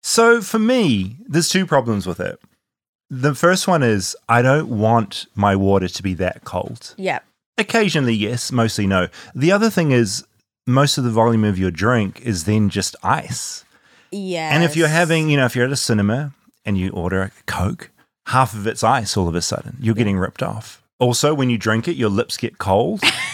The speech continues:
Speaker 1: The ice sometimes hits on your lips. It can be sore.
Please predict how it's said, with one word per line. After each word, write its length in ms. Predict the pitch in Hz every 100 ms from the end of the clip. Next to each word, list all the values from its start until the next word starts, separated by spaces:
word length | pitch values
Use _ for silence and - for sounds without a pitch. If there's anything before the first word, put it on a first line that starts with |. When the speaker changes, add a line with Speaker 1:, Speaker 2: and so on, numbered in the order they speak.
| 110
Speaker 1:
The 120 | 120
ice 240 | 123 127 -
sometimes 380 | 135 120 110
hits 340 | - 156 - - -
on 180 | 120
your 140 | 131 135
lips. 380 | 139 254 - -
It 80 | 117
can 140 | 120
be 100 | 101
sore. 640 | - - 101 98 190 233